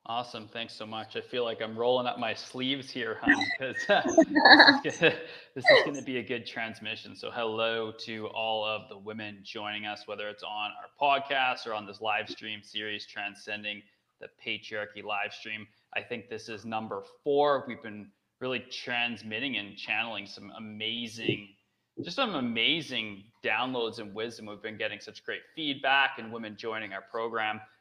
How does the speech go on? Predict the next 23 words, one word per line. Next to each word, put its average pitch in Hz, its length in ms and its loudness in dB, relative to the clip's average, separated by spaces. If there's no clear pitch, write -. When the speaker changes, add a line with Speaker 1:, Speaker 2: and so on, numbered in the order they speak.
Speaker 1:
that's 104 400 -2
forthcoming, 113 840 -4
Transcending 113 580 -6
the 98 180 -6
Patriarchy. 110 1040 -6
And 110 380 -4
one 175 200 -2
of 240 60 -2
the 208 300 -2
big 160 380 -4
elements 127 720 0
of 120 360 0
the 117 100 -10
patriarchy 113 1000 -6
is 113 260 -10
this 123 180 -6
element 196 640 0
of, 135 320 0
this 151 260 -6
element 196 460 2
and 160 100 -6
indoctrination 131 1160 0
of, 113 260 -2